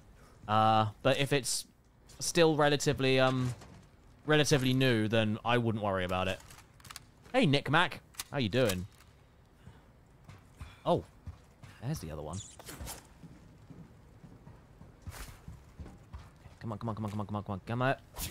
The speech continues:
Come here. Come here. Oh, get here, get here, get here. Come on, French.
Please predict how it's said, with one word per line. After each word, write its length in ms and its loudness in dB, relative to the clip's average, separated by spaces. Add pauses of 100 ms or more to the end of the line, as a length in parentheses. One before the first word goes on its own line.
(260)
Come 60 -6
here. 160 4 (1300)
Come 100 2
here. 100 4 (2000)
Oh, 1000 6 (180)
get 160 0
here, 140 0 (140)
get 120 -2
here, 120 -4 (120)
get 100 0
here. 120 -4 (600)
Come 100 -2
on, 100 0
French. 520 -2